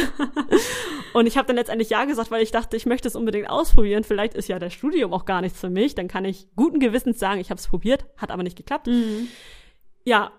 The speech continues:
Speaker 1: hab dann angefangen. Es hat natürlich mega viele Probleme mit sich gezogen, weil ich zum Beispiel im November einen, ähm, Urlaub beziehungsweise Musikvideodreh auf Gran Canaria geplant hatte und dementsprechend erstmal wieder zwei Wochen nicht in der Uni war.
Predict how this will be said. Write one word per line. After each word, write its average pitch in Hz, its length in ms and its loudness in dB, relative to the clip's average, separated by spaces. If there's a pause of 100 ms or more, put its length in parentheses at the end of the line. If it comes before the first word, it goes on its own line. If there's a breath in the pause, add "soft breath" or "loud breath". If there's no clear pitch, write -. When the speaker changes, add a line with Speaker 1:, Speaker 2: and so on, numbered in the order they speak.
Speaker 1:
hab 254 140 -4
dann 330 120 -2
angefangen. 311 580 0
Es 233 160 2
hat - 80 8
natürlich 214 320 -4
mega 220 200 -2
viele 196 360 -4 (180)
Probleme 269 540 -4
mit 269 180 -6
sich 294 140 -2
gezogen, 254 420 -4
weil 190 140 -2
ich 190 100 -2
zum 208 180 -2
Beispiel 180 340 0
im 190 120 0
November 185 540 -4
einen, 170 420 -8
ähm, 165 400 -8
Urlaub 254 340 2
beziehungsweise 185 600 -2
Musikvideodreh 185 1300 -2
auf - 160 2
Gran 180 140 0
Canaria 202 460 0
geplant 180 360 4
hatte 208 340 -4
und 190 240 -6
dementsprechend 190 560 -4
erstmal 175 220 -8
wieder 170 220 -8
zwei 175 260 -4
Wochen 175 220 0
nicht 208 180 2
in 180 80 0
der 196 160 4
Uni 190 260 6
war. 180 220 -4